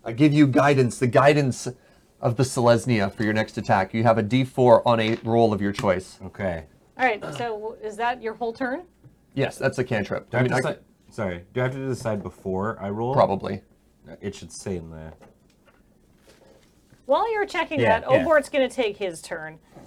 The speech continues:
Speaker 3: and Obort is going to continue concentrating on his ritual casting spell.
Speaker 1: Before or after?
Speaker 2: Oh, there you go.
Speaker 3: Oh, how exciting. I'm just gonna tick this
Speaker 1: You can be like,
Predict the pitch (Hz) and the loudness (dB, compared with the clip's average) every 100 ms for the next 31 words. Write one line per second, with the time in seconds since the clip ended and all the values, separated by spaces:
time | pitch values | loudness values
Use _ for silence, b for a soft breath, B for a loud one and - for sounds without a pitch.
0 | b - 214 202 196 - 233 226 226 220 | b -10 -6 -4 -4 -2 -2 0 -2 -2
1 | 208 208 202 208 196 208 226 196 175 - | -4 -6 -6 -4 -4 -6 -6 -4 -4 -8
2 | _ _ 220 214 214 185 208 190 196 185 | _ _ -14 -12 -10 -10 -10 -10 -12 -6
3 | 196 185 180 180 180 170 185 165 175 175 | -4 -4 -6 -8 -10 -8 -10 -8 -8 -6
4 | 175 160 175 165 - 180 208 - 147 143 | -12 -10 -18 -18 -8 -4 0 0 0 0
5 | 165 285 - - - - 156 - 92 127 | -2 -4 -10 -12 -18 -16 -16 -14 -14 -14
6 | 139 _ _ 185 403 285 202 220 220 208 | -16 _ _ -10 -8 -8 -10 -8 -10 -8
7 | - 226 190 170 _ b b - 190 196 | -6 -4 -6 -8 _ b b -18 -14 -14
8 | 202 220 214 - 277 - 220 208 - - | -12 -10 -10 -8 -8 -6 -6 -6 -20 -20
9 | _ _ _ _ 98 98 98 95 | _ _ _ _ -12 -8 -6 -8